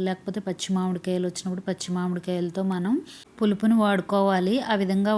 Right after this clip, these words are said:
వాడుకోవటం వల్ల మన హెల్త్కి కూడా చాలా మంచిదండి. ఇప్పుడు మనం ఈ చింత చిగురు బాగా నలుపుకున్న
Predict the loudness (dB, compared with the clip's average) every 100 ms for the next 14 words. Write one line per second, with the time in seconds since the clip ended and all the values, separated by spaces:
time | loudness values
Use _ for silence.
0 | 2 2 2 0 2 2 2 2 2 2
1 | 0 -2 -4 -8 -4 0 0 -2 -2 -2
2 | -2 -2 -2 -2 -4 -2 0 0 -2 -4
3 | -16 -20 -20 -20 -8 -2 0 4 4 4
4 | 2 2 -2 0 -2 -4 -4 0 0 2
5 | 2 2 2 2 0 -4 0 0